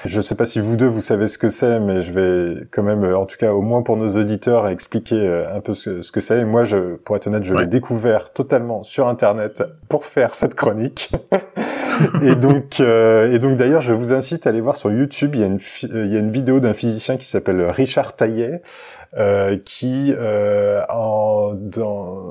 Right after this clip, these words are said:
Speaker 1: a fait en fait, euh, une demi-heure où il explique ce que c'est la sphère de Dyson rattachée à l'univers d'Omal.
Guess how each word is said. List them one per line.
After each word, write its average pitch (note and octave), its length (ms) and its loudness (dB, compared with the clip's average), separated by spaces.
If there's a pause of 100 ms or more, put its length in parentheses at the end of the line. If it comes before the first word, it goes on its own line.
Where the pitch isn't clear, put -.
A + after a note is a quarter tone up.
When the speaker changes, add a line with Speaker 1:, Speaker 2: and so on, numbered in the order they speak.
(140)
Speaker 1:
a G#2 180 -4
fait - 160 -4
en A2 100 4
fait, - 360 -2
euh, F#2 560 4
une C3+ 180 4
demi-heure C#3 460 4
où A2+ 60 2
il G#2+ 100 2
explique C3+ 640 0
ce - 100 -10
que A#2+ 120 0
c'est A#2+ 180 -2
la G#2 100 4
sphère A#2 300 0
de G#2 80 0
Dyson G2+ 600 2
rattachée A#2 680 0
à F#2+ 80 4
l'univers G2+ 420 0
d'Omal. G2 540 0